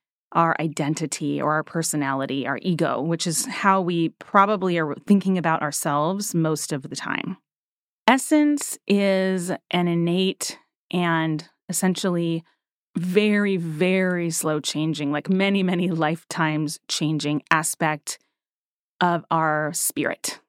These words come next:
Essence is, it's like the flavor underneath a cinnamon stick. Essence is our, the unique gifts and attributes that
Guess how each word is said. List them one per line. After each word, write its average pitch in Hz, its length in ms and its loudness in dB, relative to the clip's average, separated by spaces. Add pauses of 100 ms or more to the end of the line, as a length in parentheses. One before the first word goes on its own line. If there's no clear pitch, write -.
(720)
Essence 208 720 0
is, 175 420 0
it's - 200 -4
like 175 200 -2
the 165 100 0
flavor 165 960 0
underneath 160 640 -2
a - 100 -8
cinnamon 143 560 -4
stick. - 520 -10
Essence 180 560 0
is 165 560 0 (560)
our, 156 540 0
the 185 140 0
unique 175 400 0
gifts - 560 -2
and 170 240 -2
attributes 180 640 0
that 156 360 0